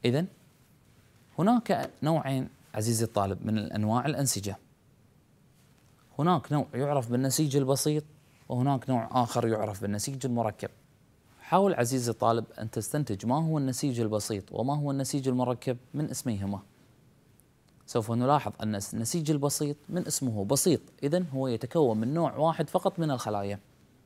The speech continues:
أما النسيج المركب نستنتج أنه مركب من أكثر نوع من الخلايا. إذن النسيج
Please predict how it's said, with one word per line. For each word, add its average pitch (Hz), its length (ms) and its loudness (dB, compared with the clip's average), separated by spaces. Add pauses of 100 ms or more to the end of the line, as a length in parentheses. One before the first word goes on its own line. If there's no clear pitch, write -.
(1000)
أما 180 140 4
النسيج 147 400 2
المركب 117 500 2 (920)
نستنتج 151 520 2
أنه 123 320 2
مركب 113 580 0
من 101 180 -2
أكثر 170 300 0
نوع 160 220 2
من 196 180 2
الخلايا. 165 500 2 (3000)
إذن 135 240 0 (560)
النسيج 135 580 -2